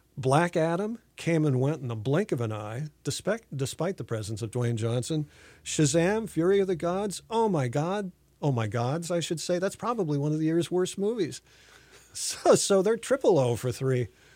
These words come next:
I think we got to acknowledge,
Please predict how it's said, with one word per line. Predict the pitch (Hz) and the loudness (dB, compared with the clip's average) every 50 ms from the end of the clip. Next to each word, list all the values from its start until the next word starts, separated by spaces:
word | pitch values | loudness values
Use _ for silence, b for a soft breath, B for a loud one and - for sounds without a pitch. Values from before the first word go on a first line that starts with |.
| b b b b b b b | b b b b b b b
I | 196 202 | 2 2
think | 196 - - - 226 247 254 - - - - b b b b b b b | 2 0 0 0 0 0 0 -6 -12 -20 -20 b b b b b b b
we | - 160 | -2 -2
got | 160 151 180 196 240 269 | 0 0 0 0 2 2
to | 247 214 | 2 2
acknowledge, | 196 175 165 160 160 175 202 202 180 143 123 123 123 120 - - - - | 2 2 2 0 0 2 2 4 4 4 4 2 0 -4 -8 -12 -14 -16